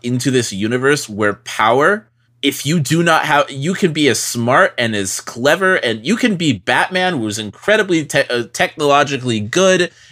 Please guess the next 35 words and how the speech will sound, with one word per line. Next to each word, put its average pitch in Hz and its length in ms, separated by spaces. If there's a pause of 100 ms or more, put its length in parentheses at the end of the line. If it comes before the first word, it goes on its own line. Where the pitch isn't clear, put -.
(120)
and 113 120
have 123 220
all 185 200
the 143 80
tech - 380
in 123 80
them, 127 400
but 127 280
if 123 180
you 151 180
are 147 160
not 143 280
strong 190 520
enough, 104 300
if 98 140
you 117 100
are 120 80
not 131 240
powerful 196 520
enough, 160 300 (240)
you 117 320
will 131 280
lose. - 520 (340)
That 131 220
is 151 140
the 147 120
universe 127 600
that 113 260
My 117 240
Hero 120 400
set - 380
up 120 240 (140)
in 127 300
episode 113 460
one. 90 300